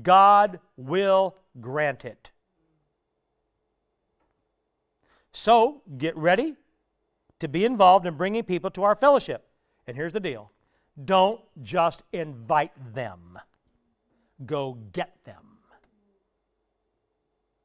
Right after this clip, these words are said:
Don't give them an option. "I can't do that." Yes, you can.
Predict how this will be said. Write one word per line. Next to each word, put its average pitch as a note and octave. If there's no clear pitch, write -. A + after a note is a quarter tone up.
Don't F#3+
give E3+
them E3+
an D#3+
option. A#2
"I C#3
can't C3+
do B2
that." G#2
Yes, A#2
you C#3
can. C#3+